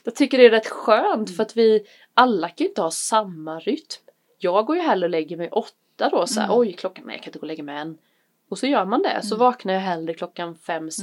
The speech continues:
Speaker 2: Mm.
Speaker 1: på morgonen.
Speaker 2: Mm.
Speaker 1: För då är jag som bäst.
Speaker 2: Mm.
Speaker 1: Och det vet vi ju att
Speaker 2: Mm.
Speaker 1: det
Speaker 2: Det
Speaker 1: gör
Speaker 2: är
Speaker 1: ju inte
Speaker 2: helt
Speaker 1: du.
Speaker 2: tvärtom.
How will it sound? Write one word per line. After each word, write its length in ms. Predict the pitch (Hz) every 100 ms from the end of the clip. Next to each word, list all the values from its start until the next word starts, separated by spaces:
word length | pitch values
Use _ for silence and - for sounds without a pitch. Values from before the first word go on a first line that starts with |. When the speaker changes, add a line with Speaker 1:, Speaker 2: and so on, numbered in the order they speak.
| 208
Speaker 2:
Mm. 60 | 202 214
Speaker 1:
på 60 |
morgonen. 280 | 285 254 -
Speaker 2:
Mm. 120 | 170
Speaker 1:
För 80 | 175
då 100 | 214
är 40 | 202
jag 120 | 160
som 160 | 202 226
bäst. 340 | - - -
Speaker 2:
Mm. 280 | 196 151 - _ _
Speaker 1:
Och 200 | 220 208
det 240 | 185 185 196
vet 280 | 160 - -
vi 80 | 175
ju 120 | 165
att 80 | 170
Speaker 2:
Mm. 180 | 170 214
Speaker 1:
det 100 | 170
Speaker 2:
Det 100 | 170
Speaker 1:
gör 180 | 196 190
Speaker 2:
är 40 |
Speaker 1:
ju 60 | 196
inte 100 | 214
Speaker 2:
helt 160 | 214 220
Speaker 1:
du. 140 | 175
Speaker 2:
tvärtom. 720 | 147 214 196 - 190 185 262